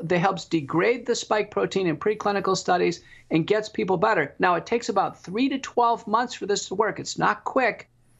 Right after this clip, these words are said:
and we have to watch out for, uh, bleeding and for allergic reactions. But as long as people can tolerate it, this over-the-counter regimen really does work.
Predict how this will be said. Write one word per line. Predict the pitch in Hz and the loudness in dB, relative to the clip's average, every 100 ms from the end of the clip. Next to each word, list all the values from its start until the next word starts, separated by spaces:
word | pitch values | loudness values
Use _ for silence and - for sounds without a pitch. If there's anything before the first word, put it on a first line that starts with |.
| _ - | _ -2
and | 180 180 | 2 2
we | 180 | 2
have | 190 208 | 2 2
to | 214 | 2
watch | 196 196 196 | 2 0 2
out | 196 190 | 2 2
for, | - 190 180 175 - | 0 2 2 2 2
uh, | 156 156 | 0 0
bleeding | - 160 208 233 240 233 - | -4 0 0 2 2 0 0
and | 185 185 | 0 0
for | - 175 | 2 2
allergic | 156 190 214 214 | 4 2 2 0
reactions. | 196 180 175 - 175 170 - _ _ - | 2 0 0 0 0 0 -6 _ _ 0
But | 165 | 2
as | 170 156 | 2 4
long | 175 240 | 2 2
as | 220 | -2
people | 233 226 214 | -2 -2 -2
can | 202 | -2
tolerate | 185 214 226 190 180 | 0 2 4 2 2
it, | 165 | 2
this | 190 185 | 0 0
over-the-counter | 185 202 208 202 202 196 175 | 0 2 0 -2 0 2 4
regimen | 175 175 180 160 | 2 2 0 2
really | 175 180 | 2 2
does | 165 160 - | 2 0 2
work. | 135 104 | -2 -2